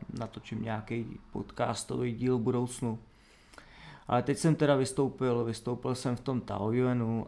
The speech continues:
a měli jsme se přepravit do centra Taipei. V té době, což je teda dva tisíce deset, tak tam fungovaly, eh, dvě nebo tři, tři možnosti, jak se tam jednoduše dostat. První možnost byla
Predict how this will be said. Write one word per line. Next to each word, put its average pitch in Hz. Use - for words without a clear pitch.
a 107
měli 104
jsme 107
se 120
přepravit 110
do 110
centra 110
Taipei. 107
V -
té 147
době, 123
což -
je 117
teda 120
dva 117
tisíce 117
deset, 110
tak -
tam 120
fungovaly, 117
eh, 113
dvě 131
nebo 104
tři, 113
tři -
možnosti, 110
jak 127
se 123
tam 113
jednoduše 113
dostat. -
První 117
možnost 107
byla 110